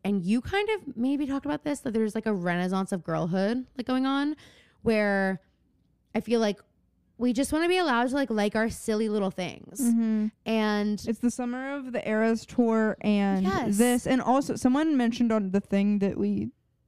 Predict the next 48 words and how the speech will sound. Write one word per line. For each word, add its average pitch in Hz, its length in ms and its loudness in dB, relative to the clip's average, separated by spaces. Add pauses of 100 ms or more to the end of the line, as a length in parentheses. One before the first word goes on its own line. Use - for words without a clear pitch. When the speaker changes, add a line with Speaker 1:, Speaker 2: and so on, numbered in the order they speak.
Speaker 2:
put 220 120 4
on 208 120 2
our 208 80 2
story 208 520 0 (360)
that 165 140 2
Love 202 160 2
on 196 140 2
Tour 196 320 2
ended 214 480 0 (840)
la-, 170 520 -2 (120)
this 208 240 0
weekend 226 440 0
at 185 100 -2
some 240 140 2
Speaker 1:
Mm-hmm. 226 120 0
Speaker 2:
point. 254 260 0 (680)
And 233 380 4
that's 233 320 2
been 294 200 2
a 339 120 2
tour 220 360 2
that's 208 220 -4 (140)
been 202 160 2
going, 196 180 2
I 156 60 -2
mean, 208 200 0
two 277 200 2
and 254 80 0
a - 20 0
half 214 220 0
years. 170 380 -4
Like, 180 80 4
Speaker 1:
Yeah. 175 180 2
Speaker 2:
he, 240 180 4
there's 233 220 2
not, 254 240 0
he 226 240 2
has 262 100 0
been 302 220 2
touring 196 440 0 (320)
nonstop. 196 520 2
Speaker 1:
Which - 40 0 (100)
is 208 60 0
insane. 170 600 -6 (160)
Speaker 2:
And 254 240 4
he 277 160 0
really 302 340 0
has, 233 800 0